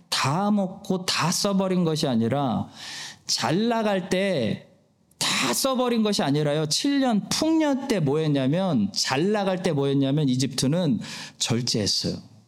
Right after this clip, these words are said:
세이빙을 해놨다는 것입니다. 그 세이빙 해놓은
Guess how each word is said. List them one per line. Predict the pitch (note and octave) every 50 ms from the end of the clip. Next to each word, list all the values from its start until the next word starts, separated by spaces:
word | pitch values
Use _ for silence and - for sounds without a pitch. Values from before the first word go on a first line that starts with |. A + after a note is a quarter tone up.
| _ _ _ _ _ _ _ _ _ _ _ _ - - - - -
세이빙을 | - - - - C4 C#4+ D#4 D#4 D#4 C4+ C4+ C#4 C4+ C4 A#3+
해놨다는 | A3 A3+ A3 G#3 G3 - - D3+ C3 B2+
것입니다. | A2+ G2+ F#2 - - F#2 F2 D#2 - - - - _ _ _ _ _ - - - - - - - - - - - -
그 | - - F#3
세이빙 | F3 F3+ - - - C#4 C#4+ D4+ D4+ D#4+ E4 D4+ E4 D#4 D4+ C#4
해놓은 | A#3+ B3 A#3+ A#3 A3 G3 F3+ F3 F3 G3 A3+ B3 B3 B3 B3 A#3+